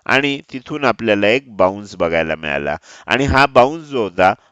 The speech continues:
हा अतिशय चांगल्या पद्धतीनं आपल्याला बघायला मिळाला. वरच्या बाजूला आपण ही वरच्या बाजूची इम्पॉर्टंट लेवल म्हणून काल दिलेली होती, साधारणपणे तुम्हाला आठवत असेल तर शेहेचाळीस हजार सातशे च्या आसपास ती लेवल होती.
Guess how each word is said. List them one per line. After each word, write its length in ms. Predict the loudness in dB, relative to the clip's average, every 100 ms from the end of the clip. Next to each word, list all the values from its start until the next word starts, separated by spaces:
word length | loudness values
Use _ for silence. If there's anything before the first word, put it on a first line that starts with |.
| 2
हा 80 | 2
अतिशय 420 | 2 -8 -6 -4
चांगल्या 380 | 0 0 0 0
पद्धतीनं 540 | -2 -4 -6 -4 -2
आपल्याला 380 | -2 0 0 2
बघायला 400 | 0 2 2 0
मिळाला. 380 | 0 -2 0 0
वरच्या 360 | -2 -4 -6
बाजूला 420 | -4 -6 -2 2
आपण 380 | 2 2 0 0 -4 -20 -20 -10
ही 300 | -4 -4 -4 _
वरच्या 400 | -2 -2 2 0
बाजूची 420 | 0 -2 -8 -8
इम्पॉर्टंट 440 | -10 -4 -4 -4 -2
लेवल 380 | -2 0 0
म्हणून 280 | -2 -10 -12
काल 280 | 2 2 4
दिलेली 400 | 0 -2 -2 -2
होती, 320 | -6 -6 -10
साधारणपणे 640 | -2 -2 0 -4 -6 -6 -6
तुम्हाला 360 | -6 -4 0
आठवत 320 | 0 -4 -8 -6
असेल 360 | -6 -2 -4 -4 -18 -20 _
तर 220 | 4 6 4
शेहेचाळीस 580 | -6 -2 -2 2 0 2
हजार 280 | 0 2 2
सातशे 460 | 2 -2 -2 -6 0
च्या 180 | 2
आसपास 440 | 2 0 -2 -2 -4
ती 120 | -4
लेवल 300 | -2 -2 -4
होती. 280 | -8 -10